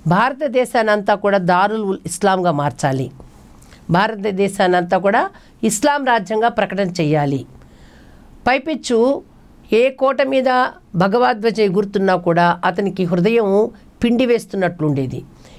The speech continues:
కాబట్టి ఈ ధర్మం నాశనం కావాలి, ఈ దేశాన్ని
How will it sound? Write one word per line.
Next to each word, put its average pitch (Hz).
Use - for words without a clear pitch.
కాబట్టి 262
ఈ 254
ధర్మం 233
నాశనం 208
కావాలి, 180
ఈ 208
దేశాన్ని 254